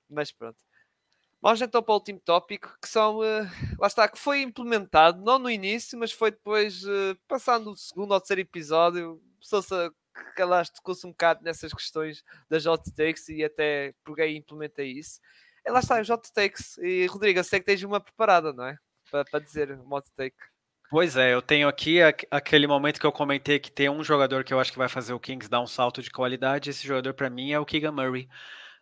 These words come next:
Speaker 2: Ahn, ele jogou agora na Summer League, né? Ele nem, nem precisava tá ali.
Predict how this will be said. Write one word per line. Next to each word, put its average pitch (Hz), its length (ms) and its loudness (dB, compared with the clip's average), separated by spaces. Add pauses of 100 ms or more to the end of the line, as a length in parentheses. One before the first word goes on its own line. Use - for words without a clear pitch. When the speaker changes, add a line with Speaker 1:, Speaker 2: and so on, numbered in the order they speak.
(100)
Speaker 2:
Ahn, 127 960 2
ele 135 220 2
jogou 147 300 6
agora 151 280 10
na 139 120 0
Summer 147 280 2
League, 175 280 0
né? 139 260 -4
Ele 123 300 -6
nem, 160 180 -8 (340)
nem 160 120 -6
precisava 160 600 6
tá 180 140 4
ali. 135 320 2